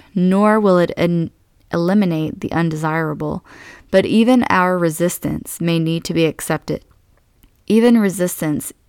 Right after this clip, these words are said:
yields to and is changed by acceptance. Accept-,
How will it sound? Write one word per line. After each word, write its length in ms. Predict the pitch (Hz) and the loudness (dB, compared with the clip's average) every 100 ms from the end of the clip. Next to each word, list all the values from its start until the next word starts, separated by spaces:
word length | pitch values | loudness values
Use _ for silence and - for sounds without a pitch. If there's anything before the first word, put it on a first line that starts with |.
| _ | _
yields 680 | 160 175 180 165 165 - - | -4 0 2 2 0 -6 -10
to 460 | - 185 160 160 - | -2 0 0 -2 -2
and 180 | 165 165 | -2 -2
is 200 | 160 - | -6 -10
changed 680 | - 233 202 165 170 - - - | -6 -2 -2 -2 -4 -6 -12 -4
by 140 | 170 | -2
acceptance. 880 | 160 160 - 226 - 156 - - - _ - - - - - _ 202 | 0 -4 -6 -6 -4 -8 -10 -14 -20 _ -20 -20 -20 -20 -20 _ -8
Accept-, 600 | - - 226 269 254 | -4 0 0 2 0